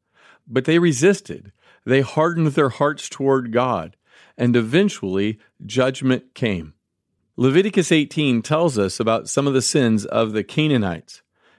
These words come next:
And it's pretty serious. In verse twenty, you see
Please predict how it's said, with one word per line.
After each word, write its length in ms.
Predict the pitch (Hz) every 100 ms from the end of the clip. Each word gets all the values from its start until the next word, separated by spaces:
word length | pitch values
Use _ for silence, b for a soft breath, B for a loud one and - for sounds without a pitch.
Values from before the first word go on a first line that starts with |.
| _
And 480 | - 123 127 123 117
it's 220 | - 170 -
pretty 300 | - 247 101
serious. 540 | - 196 95 - - _ _ -
In 140 | 127
verse 240 | 143 139 -
twenty, 420 | - 156 156 113
you 220 | - 110
see 400 | 104 127 113